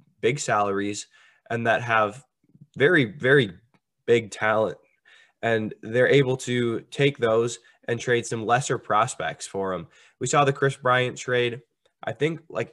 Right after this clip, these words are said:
the Giants' number ten and number twenty prospect for Chris Bryant. Even the Nationals getting two superstars. Turner's not a rental,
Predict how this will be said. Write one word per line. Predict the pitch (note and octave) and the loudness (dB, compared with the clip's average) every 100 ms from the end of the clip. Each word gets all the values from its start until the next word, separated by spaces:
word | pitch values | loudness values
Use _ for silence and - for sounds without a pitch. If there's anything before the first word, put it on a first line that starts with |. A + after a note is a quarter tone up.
| - | -14
the | - A2+ | -8 -6
Giants' | G#2 G2 A2+ A2 - | -4 -2 -2 -4 -6
number | A2 G#2+ | -4 -4
ten | G2+ - A#2+ B2 | -6 -6 -6 -4
and | A#2+ A2+ | -6 -6
number | A2 A2 - - | -6 -8 -12 -18
twenty | - B2 B2 A2 | -8 -4 -4 -4
prospect | A2+ G2+ - - - - | -2 -2 -4 -6 -6 -6
for | G#2+ | -6
Chris | - A2+ | -4 -6
Bryant. | - G#2 G2+ F#2 - - _ _ _ _ _ _ | -4 -4 -2 -4 -10 -18 _ _ _ _ _ _
Even | F3 G#3+ G3 | -2 0 2
the | |
Nationals | A#2+ A2 B2+ - G2+ F#2 - | 2 2 2 -2 -4 -4 -2
getting | A2 G#2 | -2 -2
two | - A#2 | -4 -8
superstars. | G2+ A#2 G#2 G#2+ - F#2 - | -6 -6 -2 -4 -2 -4 -4
Turner's | - C#3 F3+ D#3+ | -2 -2 0 -2
not | D#3 C3 | 0 0
a | |
rental, | G#2 A2 G#2 - - | 2 0 -2 -6 -10